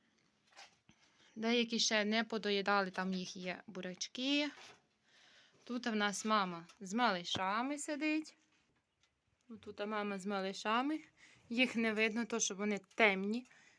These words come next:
Щас покажу, попробую достати. Отай.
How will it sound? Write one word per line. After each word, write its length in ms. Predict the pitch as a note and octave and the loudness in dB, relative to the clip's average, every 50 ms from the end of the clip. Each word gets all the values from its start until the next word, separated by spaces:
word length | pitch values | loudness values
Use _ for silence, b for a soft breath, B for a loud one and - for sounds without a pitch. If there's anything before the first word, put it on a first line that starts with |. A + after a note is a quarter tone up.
| b b | b b
Щас 280 | - - - F#3+ - - | -12 -6 -4 -2 -2 -2
покажу, 540 | - G#3 G3+ - F#3+ F#3 F#3+ F#3+ F#3 A3 A#3 | -2 -2 -2 2 4 4 4 4 0 -4 -8
попробую 600 | _ - G#3+ - - G3+ G3+ F#3 G3 G#3 G#3 F#3 | _ -14 -14 -8 -2 -2 0 2 4 2 2 2
достати. 600 | - G#3 - - - A3+ A3+ A#3+ A#3+ - - - _ _ _ _ _ _ _ _ - A3+ | 0 -4 -4 2 4 4 4 4 0 -6 -10 -10 _ _ _ _ _ _ _ _ -16 -16
Отай. 580 | B3 - - C4+ C4+ B3+ A3 F#3 E3 E3 F3+ | -14 -8 -4 -2 0 0 0 0 -2 -4 -6